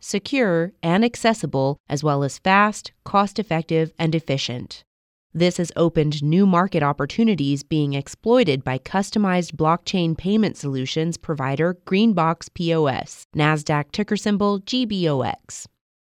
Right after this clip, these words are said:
Other companies are also focused on strengthening their unique positions in the burgeoning financial tech, fintech market, including Fiserv Incorporated, F I S V on NASDAQ,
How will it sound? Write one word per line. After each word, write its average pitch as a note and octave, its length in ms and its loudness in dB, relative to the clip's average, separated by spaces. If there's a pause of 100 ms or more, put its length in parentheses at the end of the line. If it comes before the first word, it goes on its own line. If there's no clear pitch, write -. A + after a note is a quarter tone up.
(200)
Other A3+ 280 6
companies E3 560 0
are A3 160 4
also G#3 280 4
focused D3 480 -2
on C#3+ 140 -2
strengthening D#3 640 -2
their D#3 180 2
unique C#3+ 400 -2
positions D3 540 -2
in C#3 140 -2
the C#3+ 40 -4
burgeoning D3 760 0
financial C#3+ 520 -2
tech, D#3 420 -4 (120)
fintech D3 400 -4
market, D#3 600 -2
including A3+ 640 0 (200)
Fiserv D#3+ 480 0
Incorporated, F3+ 800 0 (120)
F E3+ 180 2
I D#3+ 140 4
S D3+ 260 0
V E3+ 180 0
on D3+ 160 2
NASDAQ, E3+ 680 0